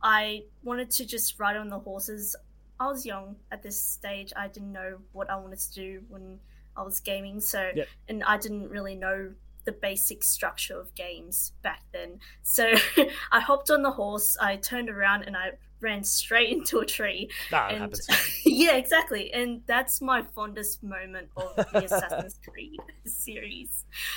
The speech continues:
Speaker 2: I don't know if that's a
Speaker 1: Um,
Speaker 2: glaring indictment on the Assassin's Creed
Speaker 1: yeah.
Speaker 2: franchise or,
Speaker 1: <laughs>
Speaker 2: or just,
Speaker 1: No, it's
Speaker 2: yeah.
Speaker 1: <laughs> absolutely love it. And,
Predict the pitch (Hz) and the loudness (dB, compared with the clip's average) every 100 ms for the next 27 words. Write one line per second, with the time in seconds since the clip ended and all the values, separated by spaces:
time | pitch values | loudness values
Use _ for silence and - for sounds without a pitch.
0 | - 135 143 202 196 147 139 147 139 131 | -4 -2 2 4 2 2 2 2 2 2
1 | 139 180 165 160 165 160 175 170 - 185 | 2 2 0 -2 -2 2 0 0 0 4
2 | 285 185 190 233 247 - 180 165 160 151 | 6 6 6 4 6 6 6 8 6 2
3 | - - - - - 165 175 156 - - | 0 -14 -16 -4 2 2 2 -2 -6 -8
4 | - - 208 151 123 - - - - - | -8 -6 -2 0 0 -2 -12 -16 -20 -16
5 | - - - - - - - - - - | -14 -14 -16 -20 -20 -20 -20 -18 -12 -10
6 | - - 233 - 233 220 208 214 196 190 | -4 -2 0 -2 -4 -8 -10 -14 -12 -12
7 | 180 185 - 196 196 | -10 -10 -8 -12 -8